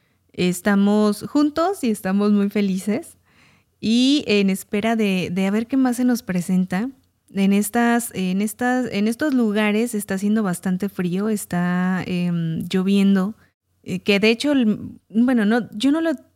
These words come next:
llamaría mal clima, porque a mí me gusta mucho el clima, sí, pero digamos que las bajas temperaturas empezaron hasta el día de hoy. Em, he visto, eh, muchas cosas, he visto lugares que me han gustado bastante, la gente ha sido muy amable,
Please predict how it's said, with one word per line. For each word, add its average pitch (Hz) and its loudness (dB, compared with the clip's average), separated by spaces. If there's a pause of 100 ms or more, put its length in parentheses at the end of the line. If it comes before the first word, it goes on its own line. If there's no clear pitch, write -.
llamaría 196 0
mal 214 0
clima, 202 0
porque 190 -8
a 175 -2
mí 175 0
me 202 2
gusta 202 -2
mucho 208 0
el 214 0
clima, 208 0
sí, 208 -2
pero 170 -2
digamos 208 0
que 214 -2
las 180 -2
bajas 214 -4
temperaturas 202 -2
empezaron 196 0
hasta 196 -2
el 180 0
día 180 0
de 185 -2
hoy. 190 -2 (580)
Em, 190 2
he 214 0
visto, 233 0
eh, 185 -2 (240)
muchas 247 2
cosas, 226 0 (320)
he 196 0
visto 220 0
lugares 202 0
que 190 -2
me 185 2
han 208 2
gustado 220 0
bastante, 185 -2
la 190 -4
gente 196 -2
ha 208 -4
sido 208 0
muy 220 4
amable, 196 2